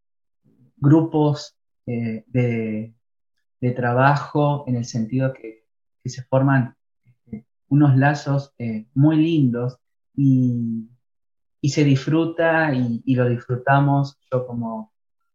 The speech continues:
como docente disfruto que ellos disfruten lo que están haciendo y se sientan, este, eh, cómodos en ese espacio y que ellos mismos lo forman, digamos. Uno es el guía en todo sentido,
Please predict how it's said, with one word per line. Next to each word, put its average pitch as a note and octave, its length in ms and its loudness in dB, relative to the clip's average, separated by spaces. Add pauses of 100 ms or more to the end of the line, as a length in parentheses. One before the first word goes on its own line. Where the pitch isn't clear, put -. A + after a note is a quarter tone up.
(160)
como A2+ 220 -4
docente B2+ 680 -4
disfruto C3+ 540 -2
que A#2 280 -8
ellos C#3 420 0 (160)
disfruten B2+ 840 -2 (220)
lo A#2+ 100 -4
que - 80 -20
están B2+ 220 -4
haciendo C3 760 0 (140)
y - 60 -20
se - 140 -20 (100)
sientan, B2 600 -6 (380)
este, G#2 680 -8 (640)
eh, B2 380 -10 (280)
cómodos C#3 560 2
en B2 120 0
ese B2+ 180 -2
espacio - 560 -8 (340)
y C3+ 120 2
que D#3+ 100 2
ellos E3+ 200 2
mismos D#3+ 360 6
lo B2 160 -2
forman, A2 460 -6
digamos. G#2+ 240 -10 (220)
Uno F3 260 2
es F3 160 0
el C#3+ 180 2
guía C3 440 -2 (160)
en C3+ 160 4
todo G3 200 0
sentido, B2+ 640 -2